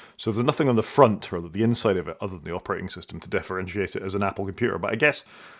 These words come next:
you know, the shape with the speakers and where the trackpad is now, and the size of the trackpad particularly,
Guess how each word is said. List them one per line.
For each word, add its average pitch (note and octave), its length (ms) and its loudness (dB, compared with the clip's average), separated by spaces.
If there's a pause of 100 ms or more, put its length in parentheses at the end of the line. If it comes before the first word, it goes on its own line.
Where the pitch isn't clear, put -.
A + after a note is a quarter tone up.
(160)
you B2+ 80 -2
know, A2 100 4
the G2 80 -4
shape C#3 320 8
with G#2+ 100 -2
the G#2 40 0
speakers A#2+ 560 2
and G#2+ 80 0
where F#2+ 100 0
the F#2+ 60 -4
trackpad A#2 480 4
is G2+ 180 2
now, G2 260 2
and F2 100 -2
the F#2+ 60 -4
size A2 420 2
of G2 80 -6
the F#2 80 -8
trackpad F#2 420 -6
particularly, F#2+ 440 -8